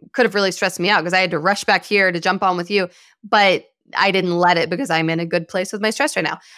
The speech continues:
Okay, so here's what I would love to ask you now that we know the difference in unhealthy and healthy stress. Here's what I'd love to ask you. There are moments. I have a really stressful day at work,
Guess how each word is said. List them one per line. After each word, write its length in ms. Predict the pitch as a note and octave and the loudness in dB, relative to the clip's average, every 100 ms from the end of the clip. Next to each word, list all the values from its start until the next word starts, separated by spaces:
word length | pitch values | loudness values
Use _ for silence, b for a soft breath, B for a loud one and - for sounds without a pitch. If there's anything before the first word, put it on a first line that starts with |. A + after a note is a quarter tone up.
| B | B
Okay, 160 | A3+ F#3+ | -2 0
so 120 | A3+ | 0
here's 240 | D#4+ E4 | 2 2
what 80 | C#4+ | 2
I 60 | B3 | 2
would 100 | G3+ | 2
love 120 | E3+ | -2
to 60 | D#3+ | -2
ask 200 | G2+ - | -4 -8
you 120 | - | -6
now 180 | G3+ G3 | 0 2
that 80 | F#3+ | 2
we 80 | F#3 | 2
know 100 | E3+ | 0
the 60 | |
difference 320 | E3+ E3+ D#3+ | -2 -4 -8
in 60 | E3 | -4
unhealthy 500 | D#3+ D#3 D#3 D#3 - | -2 0 -2 -8 -14
and 100 | E3 | -12
healthy 260 | E3+ - - | -14 -16 -20
stress. 360 | - - - _ _ _ _ _ _ - _ _ | -20 -20 -20 _ _ _ _ _ _ -20 _ _
Here's 200 | A3 B3+ | -4 0
what 100 | C4+ | 2
I'd 60 | G3+ | 2
love 100 | F3 | 0
to 80 | - | -2
ask 160 | - | -6
you. 120 | F3+ E3 | -8 0
There 120 | A#3+ | 2
are 60 | |
moments. 320 | B3+ D#3+ - - | 4 2 -2 0
I 40 | G3+ | 0
have 100 | G3 | 2
a 40 | |
really 260 | G#3+ B3+ A#3 | 2 4 4
stressful 420 | A#3+ F#3 - G3+ | 2 0 0 0
day 200 | G3 F3+ | 4 2
at 100 | - | 2
work, 180 | C#3+ | -4